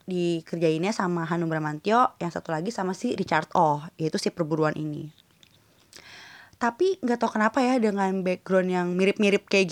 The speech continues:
gitu, si Perburuan ini tuh hype-nya nggak nyampe di gue. Eh, gue ini bukan tipe orang yang seniat itu mencari tahu soal film baru gitu ya. Jadi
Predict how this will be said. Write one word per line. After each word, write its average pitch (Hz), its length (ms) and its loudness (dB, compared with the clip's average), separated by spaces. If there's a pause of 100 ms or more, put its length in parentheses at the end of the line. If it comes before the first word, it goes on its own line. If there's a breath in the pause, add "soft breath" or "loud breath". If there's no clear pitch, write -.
gitu, 175 320 -2 (400 loud breath)
si - 240 -2
Perburuan 240 400 0
ini 254 160 0
tuh 202 160 -6
hype-nya 269 480 0
nggak 202 160 0
nyampe 226 320 -2
di 185 80 -2
gue. 170 480 0 (880 soft breath)
Eh, 214 240 2
gue 214 80 4
ini 320 160 6
bukan 233 240 0
tipe - 240 -4
orang 226 480 2
yang 190 240 -2
seniat 214 400 -2
itu 214 240 -6
mencari 220 320 -2
tahu 190 240 2
soal 190 240 2
film 190 240 4
baru 196 240 6
gitu 170 240 -2
ya. 160 80 -4
Jadi 185 240 0